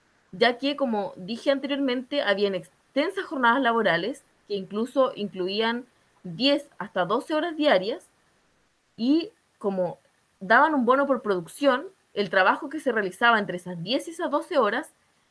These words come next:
era continuo, intenso y repetitivo. Es decir, las mujeres trataban, ¿cierto?, de que fuera acá más rápido, no parar,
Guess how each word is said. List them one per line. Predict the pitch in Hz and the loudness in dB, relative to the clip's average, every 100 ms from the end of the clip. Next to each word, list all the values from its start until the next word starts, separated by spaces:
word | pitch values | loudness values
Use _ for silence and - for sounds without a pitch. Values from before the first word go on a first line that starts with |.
| _ | _
era | 220 247 285 - | 4 4 4 2
continuo, | 220 208 160 - 269 262 165 - _ _ _ - | -2 -2 -4 0 0 0 -4 -10 _ _ _ -8
intenso | 190 165 262 320 370 | -6 0 2 2 -2
y | 359 | -4
repetitivo. | 339 320 302 277 175 - _ _ _ _ _ _ _ _ _ _ | -4 -4 -4 -4 -8 -12 _ _ _ _ _ _ _ _ _ _
Es | - 208 | 0 0
decir, | - 269 | 0 2
las | 269 | 4
mujeres | 240 240 247 | 4 2 0
trataban, | - 226 220 240 277 | 0 2 2 2 0
¿cierto?, | 277 262 - 285 277 | -2 -2 2 2 2
de | 202 196 | -2 -2
que | 185 | -2
fuera | 180 226 240 | -2 2 2
acá | 233 220 220 | 4 4 4
más | 202 190 180 220 | -2 -4 -2 -2
rápido, | 247 277 277 240 | 2 2 2 -2
no | 226 240 | 0 2
parar, | 285 269 262 320 | 2 4 4 2